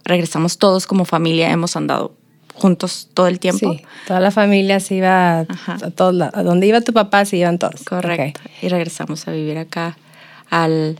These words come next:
Speaker 1: al Paso.
Speaker 2: Mencionaste que también habías estado en Laredo.
Speaker 1: Sí.
Speaker 2: Eh, que estuviste ahí, ¿cuán-,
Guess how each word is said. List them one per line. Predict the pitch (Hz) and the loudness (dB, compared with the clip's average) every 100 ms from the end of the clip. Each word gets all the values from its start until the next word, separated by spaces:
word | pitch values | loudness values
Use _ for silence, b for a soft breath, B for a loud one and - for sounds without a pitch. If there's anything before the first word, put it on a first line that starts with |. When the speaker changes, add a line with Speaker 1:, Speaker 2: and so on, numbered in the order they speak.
| - | -10
Speaker 1:
al | 156 | -10
Paso. | - 127 - - - b b - | -8 -10 -10 -16 -18 b b 0
Speaker 2:
Mencionaste | 220 233 233 233 214 214 226 269 262 | 4 6 6 4 4 2 2 0 0
que | - 240 214 202 | 0 2 2 2
también | 196 190 190 | 2 2 4
habías | 208 214 208 | 4 4 2
estado | 214 - 196 196 202 | 0 0 2 4 4
en | 202 | 2
Laredo. | 170 165 113 - 160 160 160 160 | 2 2 0 -2 -10 -14 -14 -8
Speaker 1:
Sí. | 165 185 170 - | -2 0 0 -2
Speaker 2:
Eh, | 196 - | -8 -2
que | 214 196 185 - | 0 0 -4 -8
estuviste | - 190 208 202 185 208 | -10 -6 -2 0 0 2
ahí, | 208 208 | 2 2
¿cuán-, | 202 202 | 2 0